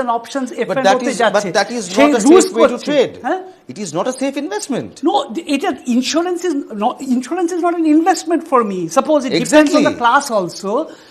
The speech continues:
Speaker 1: প্রথম কথা হচ্ছে, সে আজকে
Speaker 2: আমি
Speaker 1: অল-
Speaker 2: জীবন বীমা কিংবা
Speaker 1: হ্যাঁ।
Speaker 2: একটা স্বাস্থ্য বীমা কেন নিচ্ছি? যাতে আগামী দিনে আমার কোনো রোগ হলে
Speaker 1: আমি আবার একটা
Speaker 2: I am
Speaker 1: কথা,
Speaker 2: covered।
Speaker 1: আমি, আমি just একটা অ্যানালজি দিচ্ছি, নীলাদ্রি, আমরা সবাই, ইলমাস তুমিও, আমরা সবাই কাজ করেছি।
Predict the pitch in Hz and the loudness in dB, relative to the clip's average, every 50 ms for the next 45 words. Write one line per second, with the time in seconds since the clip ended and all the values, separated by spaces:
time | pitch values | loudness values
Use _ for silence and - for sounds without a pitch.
0 | - - - _ 226 220 262 277 269 285 277 302 294 285 302 294 294 339 339 330 | -20 -20 -14 _ -6 -4 -4 -4 -4 -4 -2 -2 -2 -2 -2 -4 -4 -6 -6 -6
1 | - - - 220 226 269 302 311 262 233 226 190 - - 302 269 247 139 165 180 | -6 -8 -6 -2 0 2 4 4 2 2 2 0 2 2 2 2 2 0 -4 -6
2 | 175 226 240 233 214 165 160 120 104 92 101 151 202 - - 135 113 113 139 160 | -6 -6 -6 -6 -6 -6 -6 -6 -6 -6 -8 -8 -10 -10 -10 -10 -10 -6 -4 -4
3 | 175 175 202 196 - - 151 147 - - 190 202 214 220 214 214 220 214 180 135 | -4 -6 -8 -8 -8 -6 -8 -6 -8 -12 -12 -10 -8 -8 -6 -4 -4 -4 -4 -6
4 | 107 95 - - - 107 - - - - _ - - 180 - 185 - - 156 151 | -8 -10 -14 -16 -16 -18 -18 -18 -20 -20 _ 0 0 2 2 2 2 4 4 4
5 | 160 262 285 381 370 220 226 214 254 262 233 233 240 240 247 240 240 220 185 214 | 4 2 0 0 -2 -4 -4 -4 -4 -4 -4 -4 -4 -6 -4 -4 -4 -2 0 2
6 | 262 269 175 - - - - 254 269 285 277 - 214 208 254 254 247 - 247 294 | 2 2 0 0 -2 -2 0 2 2 2 2 2 2 2 2 2 2 2 2 2
7 | 294 254 302 254 175 - 240 226 269 277 285 285 - 226 220 269 - 302 294 - | 4 4 4 4 4 4 0 -2 -2 -2 -4 -4 -6 -8 -8 -6 -6 -8 -8 -8
8 | - 277 269 247 226 233 240 240 226 233 220 208 202 - 208 190 202 202 214 226 | -8 -4 -2 -2 -2 0 0 -2 -2 -2 -4 -8 -8 -8 -6 -6 -4 -4 -4 -4
9 | 214 226 247 233 220 220 233 214 - - 190 185 220 214 214 202 185 185 196 208 | -4 -4 -4 -4 -4 -4 -6 -6 -6 -4 -2 0 0 0 -2 -4 -6 -8 -6 -8
10 | 196 - - 208 190 185 180 185 214 - 214 214 220 214 - 190 185 226 247 240 | -10 -10 -10 -8 -6 -6 -6 -6 -6 -8 -8 -8 -8 -10 -6 -4 -2 -2 -2 -4
11 | - 202 180 - - - 202 185 180 170 175 190 220 | -6 -8 -10 -10 -12 -14 -12 -12 -12 -12 -12 -14 -16